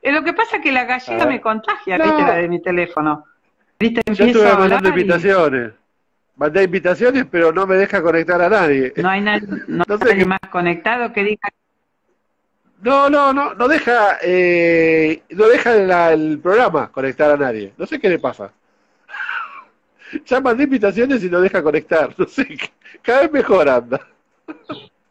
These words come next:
Speaker 1: Sí, vos sabés que yo te escucho.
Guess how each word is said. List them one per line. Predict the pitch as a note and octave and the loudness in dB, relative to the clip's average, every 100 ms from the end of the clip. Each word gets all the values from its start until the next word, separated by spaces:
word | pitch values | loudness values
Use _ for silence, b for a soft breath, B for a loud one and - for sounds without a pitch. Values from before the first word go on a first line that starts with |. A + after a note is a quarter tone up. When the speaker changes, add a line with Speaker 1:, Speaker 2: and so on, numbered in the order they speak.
| _ _ | _ _
Speaker 1:
Sí, | - - F#4 D#4+ | -14 -2 0 0
vos | D4+ F4 | -2 -2
sabés | G4 F#4+ G4 G4 | -4 -2 -4 -2
que | E4+ C#4+ B3+ - F#3+ | -2 2 2 0 -4
yo | C#4+ C#4+ | -4 -4
te | C4 | -6
escucho. | - D#4 - D4 | -6 -8 -4 -4